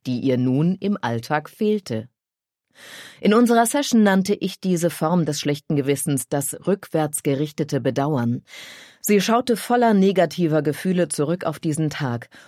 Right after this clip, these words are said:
und haderte damit, dass er nicht so gelaufen war, wie sie sich das gedacht hatte. Es war eine Mischung aus Scham, Selbstärger und Ärger über andere.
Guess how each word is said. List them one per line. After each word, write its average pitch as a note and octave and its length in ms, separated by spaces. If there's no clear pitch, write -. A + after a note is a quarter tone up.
und D3 280
haderte E3+ 460
damit, E3+ 420
dass D#3+ 200
er F3 80
nicht G3+ 340
so G3 140
gelaufen D3+ 500
war, C#3 260
wie C#3+ 140
sie C3+ 200
sich C#3+ 200
das A#2+ 220
gedacht A#2+ 420
hatte. - 300
Es F#3+ 160
war G#3+ 140
eine G#3 180
Mischung A#3+ 380
aus D3+ 260
Scham, E3+ 580
Selbstärger C#3+ 840
und C3 220
Ärger C3 380
über D3+ 280
andere. D3 540